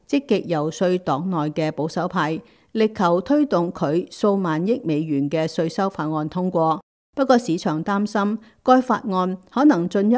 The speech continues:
步惡化美國不斷膨脹嘅預算赤字同債務問題。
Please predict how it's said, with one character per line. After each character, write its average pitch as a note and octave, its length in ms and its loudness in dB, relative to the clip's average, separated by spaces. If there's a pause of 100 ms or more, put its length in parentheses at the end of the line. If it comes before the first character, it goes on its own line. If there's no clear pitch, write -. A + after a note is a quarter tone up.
(120)
步 E3+ 320 4
惡 F#3 120 2
化 F3 320 -2
美 F3 120 0
國 F3+ 140 -2
不 B3 140 -4
斷 E3+ 280 -4
膨 D#3+ 300 -6
脹 E3+ 240 0
嘅 D#3 280 -2
預 D#3+ 180 -2
算 F3 180 -2
赤 F3 240 -2
字 D#3 380 -2
同 D#3 280 -2
債 E3 220 0
務 D#3 140 0
問 D3 160 0
題。 C#3+ 320 -4